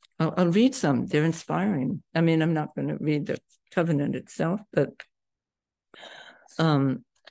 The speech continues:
so there was a covenant between the Prophet Muhammad and the Christians of Persia.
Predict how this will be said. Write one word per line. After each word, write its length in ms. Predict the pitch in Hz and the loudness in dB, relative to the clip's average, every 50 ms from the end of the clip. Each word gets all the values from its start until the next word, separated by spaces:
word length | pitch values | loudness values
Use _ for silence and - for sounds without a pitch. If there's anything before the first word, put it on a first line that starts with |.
| - _ _ _ _ _ _ _ _ _ _ - _ _ - | -20 _ _ _ _ _ _ _ _ _ _ -20 _ _ -4
so 120 | 143 143 | -2 0
there 140 | 147 156 147 | 0 2 0
was 160 | 151 147 - | 0 -2 -2
a 60 | 156 | -4
covenant 540 | 160 - - 202 196 220 165 151 143 120 - | -6 -4 -4 -2 0 0 0 0 0 0 -2
between 320 | - 131 - - 156 151 | -4 -6 -4 -2 0 0
the 80 | 151 143 | 0 0
Prophet 460 | 143 - - 175 190 - - - - | -2 -4 -4 -4 -2 -2 -4 -6 -4
Muhammad 480 | 160 156 156 - 175 175 156 156 151 - _ - - _ _ _ | -4 -4 -2 -2 -2 0 -2 -2 -4 -8 _ -20 -20 _ _ _
and 140 | - 160 156 | 0 2 2
the 60 | 151 | 2
Christians 760 | 156 - - 208 202 208 - - - 139 131 135 131 - - _ _ _ _ _ _ _ _ | 0 0 0 0 0 0 -2 -2 -2 -2 -2 -2 -4 -6 -14 _ _ _ _ _ _ _ _
of 140 | - 165 165 | -6 -6 -6
Persia. 580 | - - - 190 180 190 185 - - - - | -8 -6 -2 -2 0 0 -2 -4 -6 -8 -8